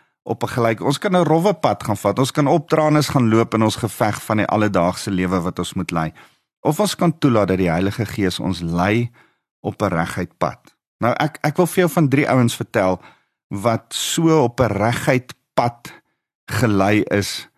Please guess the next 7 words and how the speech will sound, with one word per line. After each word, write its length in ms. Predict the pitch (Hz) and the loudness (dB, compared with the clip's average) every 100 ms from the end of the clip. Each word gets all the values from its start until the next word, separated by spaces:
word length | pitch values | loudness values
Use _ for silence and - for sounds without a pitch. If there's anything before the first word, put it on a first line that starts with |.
| _ _ _ _ - | _ _ _ _ -18
deur 440 | 98 101 107 101 | -6 0 2 2
die 200 | 101 90 | 2 0
Here. 200 | 85 71 - _ | 0 -2 -10 _
Drie, 460 | 101 127 180 170 - 92 95 | -4 0 2 0 -2 -8 -2
drie 320 | 131 165 156 | 0 2 0
Bybelse 640 | 92 95 113 123 117 113 | -2 -2 0 2 0 -2
figure 600 | - - 110 95 92 85 | -6 -8 -2 0 0 -2